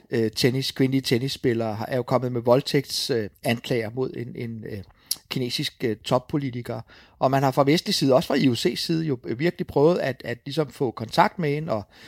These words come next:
fra I O C's side også prøvet at overbevise verdensoffentligheden om, at hun havde det godt, ikke?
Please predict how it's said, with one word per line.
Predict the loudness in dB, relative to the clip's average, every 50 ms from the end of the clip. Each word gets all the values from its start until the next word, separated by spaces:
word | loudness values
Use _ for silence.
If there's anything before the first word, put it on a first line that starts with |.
| -20 -20 -20 -20 -4
fra | 0 2 4 4 2 2
I | 0 0
O | 0
C's | 2 0 0 0
side | 0 0 0 2 2
også | 0 0 -4 -2
prøvet | 0 4 4
at | 6
overbevise | 6 6 4 4 2 -2 -2 2 2
verdensoffentligheden | 2 2 0 -2 -4 -4 -4 -4 -4 -4 -2 -2
om, | -4 -4 -4
at | -6
hun | -6 -4 0
havde | 0 0 0
det | 0
godt, | 0 0 -2 -2 -2
ikke? | -4 -8